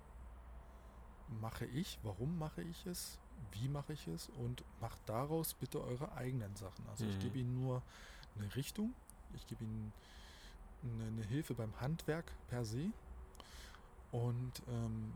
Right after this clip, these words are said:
Speaker 1: die Ergebnisse daraus, das ist individuell. Da, da spre-, da grätsche ich auch nicht rein. Also
Speaker 2: Okay.
Speaker 1: die sollen, die sollen sich erfahren, die sollen sich,
Speaker 2: Ja.
Speaker 1: ähm, selber verwirklichen und,
Speaker 2: Ja.
Speaker 1: und auch selber gegenseitig motivieren, inspirieren und das macht super viel Spaß.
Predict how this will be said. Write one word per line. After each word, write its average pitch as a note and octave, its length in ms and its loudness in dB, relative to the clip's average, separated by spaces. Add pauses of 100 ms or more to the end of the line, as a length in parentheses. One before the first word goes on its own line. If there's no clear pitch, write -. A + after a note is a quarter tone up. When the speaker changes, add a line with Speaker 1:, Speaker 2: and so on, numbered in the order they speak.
(340)
Speaker 1:
die A2+ 100 2
Ergebnisse C#3+ 540 4
daraus, G#2 460 2
das - 180 -2
ist C#3+ 140 0
individuell. A2+ 640 0
Da, A#2+ 200 4
da A#2+ 180 4
spre-, - 320 -2 (560)
da - 100 -2
grätsche - 320 2
ich A2 100 2
auch G2+ 60 2
nicht - 180 -2
rein. G2 200 0 (100)
Also A#2 140 4
Speaker 2:
Okay. G#2+ 140 0
Speaker 1:
die G#2 60 2
sollen, B2 320 6
die A#2 60 2
sollen B2+ 220 4
sich - 140 0
erfahren, C#3+ 420 0
die B2 60 4
sollen A#2 240 2
sich, C#3 120 4
Speaker 2:
Ja. A2 80 6 (640)
Speaker 1:
ähm, A2 220 2 (500)
selber C3 520 6 (1300)
verwirklichen F3 760 6 (180)
und, A#2+ 100 6
Speaker 2:
Ja. C#3+ 120 12
Speaker 1:
und B2 80 10
auch C3 140 8
selber C#3+ 360 10
gegenseitig C#3 480 8
motivieren, C#3 400 10
inspirieren C3 380 10
und A#2+ 80 8
das B2 120 4
macht - 160 2
super D#3 180 8
viel - 160 6
Spaß. C3+ 420 8